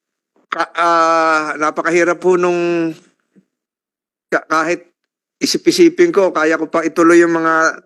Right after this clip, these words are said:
tanong. Alam ko yung nararamdaman nyo, pero si, si Senator Padilla nagsabi na gusto niyang maunang magtanong. Pa,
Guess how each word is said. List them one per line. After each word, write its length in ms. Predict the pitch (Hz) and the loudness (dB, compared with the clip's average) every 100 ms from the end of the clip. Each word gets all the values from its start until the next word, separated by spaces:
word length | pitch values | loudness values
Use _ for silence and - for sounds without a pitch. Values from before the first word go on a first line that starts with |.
| _ | _
tanong. 320 | 170 185 160 | -4 -4 -2
Alam 160 | 127 143 | -2 0
ko 160 | 147 | 2
yung 80 | 156 | 2
nararamdaman 560 | 156 151 156 151 156 160 | 2 -2 -2 -2 -2 -2
nyo, 100 | 170 | -2
pero 240 | 160 156 156 | 0 0 0
si, 320 | 147 160 156 151 - _ _ _ _ _ | 0 2 2 0 -14 _ _ _ _ _
si 160 | - 147 | -4 0
Senator 480 | 160 156 151 156 156 | 0 0 -2 -4 -4
Padilla 400 | 147 160 165 165 | -2 2 2 2
nagsabi 400 | 151 151 151 160 | -2 -2 -2 -2
na 240 | 156 143 | -2 -4
gusto 240 | 135 - | -6 -2
niyang 240 | 151 151 147 | 0 0 0
maunang 720 | 147 147 151 151 147 143 127 | -2 -2 -4 -4 -4 -10 -12
magtanong. 720 | 147 143 - 156 151 143 131 135 _ _ _ _ _ _ _ | -8 -8 -4 -2 -2 -4 -10 -18 _ _ _ _ _ _ _
Pa, 480 | 151 143 143 143 143 | -4 0 0 0 -2